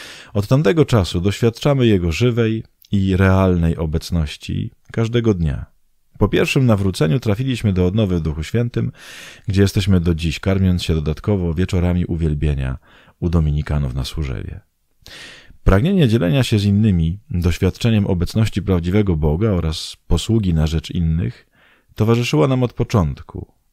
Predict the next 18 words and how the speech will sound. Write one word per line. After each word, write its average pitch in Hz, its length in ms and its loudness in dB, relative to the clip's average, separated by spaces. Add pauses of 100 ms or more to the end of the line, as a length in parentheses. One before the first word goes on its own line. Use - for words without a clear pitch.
(160)
Wiedzieliśmy 95 580 4
jednak, 101 340 0
że 87 120 -2
braki 92 340 -2
w 80 60 -8
formacji 90 560 -2
mogą 98 280 -2
skutkować 110 580 -4
czymś 107 300 -4
odwrotnym, 98 720 -2 (540)
niż 90 160 0
byśmy 98 320 0
chcieli. 80 520 -2 (360)
Dlatego 120 320 -2
pokornie 120 500 0
przechodziliśmy 92 680 -4
drogę 85 260 -2
formacyjną, 73 840 -6